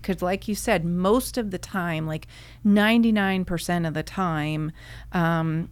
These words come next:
you're gonna be able to say, "No, there's no evidence to support that thought." If there is evidence, what we then move to doing is problem solving.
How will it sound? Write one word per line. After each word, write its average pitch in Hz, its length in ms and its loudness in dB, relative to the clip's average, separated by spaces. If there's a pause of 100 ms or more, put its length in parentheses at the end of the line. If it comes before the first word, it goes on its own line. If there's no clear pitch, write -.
you're 180 160 -2
gonna 175 160 0
be 175 100 -2
able 165 120 0
to 165 60 -6
say, 165 160 -2
"No, 151 180 -4
there's 160 240 -8
no 156 100 -4
evidence - 600 -8
to 160 120 -12
support - 420 -8
that - 220 -10
thought." 98 580 -6 (640)
If 277 240 4
there 302 180 4
is 233 360 4
evidence, 226 760 2 (100)
what 196 320 0
we 220 200 0
then 185 440 2
move 180 520 -2 (180)
to 196 120 -2
doing 190 640 0
is 165 240 -2
problem - 580 -4
solving. - 540 -8